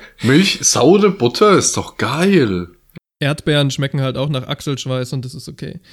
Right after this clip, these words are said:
Speaker 2: Und niemand kann mir sagen, dass eine reife Papaya nicht nach, äh,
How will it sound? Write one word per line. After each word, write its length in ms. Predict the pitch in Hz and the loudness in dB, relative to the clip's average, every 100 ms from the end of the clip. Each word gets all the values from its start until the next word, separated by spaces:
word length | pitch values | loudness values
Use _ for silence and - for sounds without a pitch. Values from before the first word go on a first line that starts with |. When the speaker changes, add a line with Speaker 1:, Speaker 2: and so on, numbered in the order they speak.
| - - | -20 -6
Speaker 2:
Und 160 | 147 147 | -2 2
niemand 420 | 165 202 170 151 | 2 2 0 -2
kann 160 | 151 | -4
mir 140 | 143 139 | -4 -4
sagen, 440 | 135 127 123 127 - _ _ _ _ | -4 -6 -6 -10 -12 _ _ _ _
dass 180 | - 139 | -8 -6
eine 120 | 151 123 | -4 -4
reife 280 | 131 151 139 | -4 -4 -6
Papaya 500 | 139 127 131 131 131 | -6 -4 -4 -4 -4
nicht 440 | 131 139 139 - | -2 -2 -2 -6
nach, 340 | 135 123 131 - | -8 -6 -8 -12
äh, 360 | 131 127 123 | -10 -8 -8